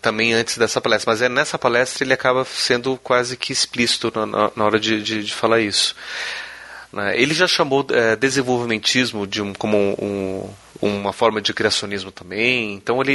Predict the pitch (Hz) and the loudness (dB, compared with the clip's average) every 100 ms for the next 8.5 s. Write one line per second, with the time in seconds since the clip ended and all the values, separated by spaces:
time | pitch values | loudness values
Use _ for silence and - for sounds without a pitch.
0 | - 123 120 147 151 131 135 120 107 123 | 0 0 2 0 0 0 0 0 2 2
1 | 131 113 110 - 120 - 110 117 127 - | 2 -2 -2 0 0 2 0 0 -2 0
2 | 120 120 117 117 113 - 117 113 117 113 | -2 0 -4 0 0 2 2 2 0 -2
3 | 117 113 113 - - - - - - 120 | 2 2 0 -8 -16 -14 -12 -14 -12 -2
4 | 113 135 151 135 - - 117 151 147 - | 2 4 4 2 2 2 4 2 0 -8
5 | - - - 123 120 - - 131 - 120 | -16 -16 -2 0 2 0 0 2 2 2
6 | 123 123 - 123 131 135 131 - - 127 | 0 0 2 2 2 -4 -2 0 0 0
7 | - - 127 107 101 90 85 _ _ - | 0 2 4 4 2 -2 -10 _ _ -20
8 | - _ _ - 98 | -20 _ _ -4 -4